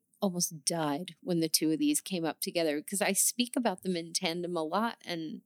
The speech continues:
the fact that they showed up together is pretty amazing. Okay, we're paying attention this month to our boundaries. So this seems pretty obvious, but what is the,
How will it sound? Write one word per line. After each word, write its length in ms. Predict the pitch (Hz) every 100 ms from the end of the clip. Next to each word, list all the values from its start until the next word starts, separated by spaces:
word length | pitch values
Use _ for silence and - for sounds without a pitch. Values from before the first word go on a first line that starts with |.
| _ _ _ _ -
the 140 | 180
fact 300 | - 196 -
that 140 | 214 -
they 120 | 180
showed 320 | - 180 170
up 160 | 165 -
together 540 | - 175 180 151 151
is 160 | - -
pretty 480 | - 175 165 160 -
amazing. 580 | 190 170 175 165 156 147 - - - - - - - -
Okay, 400 | 190 196 165 185 - _ -
we're 120 | 185
paying 360 | - 220 247
attention 880 | 254 247 202 196 - 165 160 185 226 220 _
this 260 | 185 180 -
month 460 | 156 147 185 - - _ _ _ -
to 120 | 180
our 100 | 165
boundaries. 760 | 160 151 147 - 98 - - - _ _ _ _ - _ _ -
So 480 | - 175 175 160 - _ _ -
this 160 | 190
seems 380 | - 226 214 202
pretty 280 | - 190 180
obvious, 720 | 160 160 156 139 - - - _ _
but 220 | 170 165 - _ _ _ _ _ _ _ -
what 380 | 175 190 240 -
is 320 | 214 190 185 -
the, 460 | 180 170 160 160